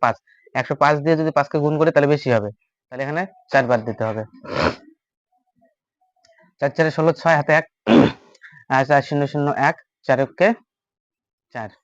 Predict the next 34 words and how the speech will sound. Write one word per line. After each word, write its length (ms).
বিয়োগ 300
যদি 180
করি 140
ছয় 200
থেকে 200
দশ 160
করতে 220
চার, 160
হাতে 160
এক, 60
দুই, 180
দুই 140
থেকে 200
দশ 140
করতে 240
আট, 160
হাতে 220
এক, 60
মিলে 160
গেল 180
শূন্য। 180
তো 100
এবার 180
দেখো, 160
প্রথমে 280
এ 100
নাম্বারটাতে 500
আসি, 140
হ্যাঁ? 120
এ 100
নাম্বারটা 320
কি 100
বলছে? 240
এ 60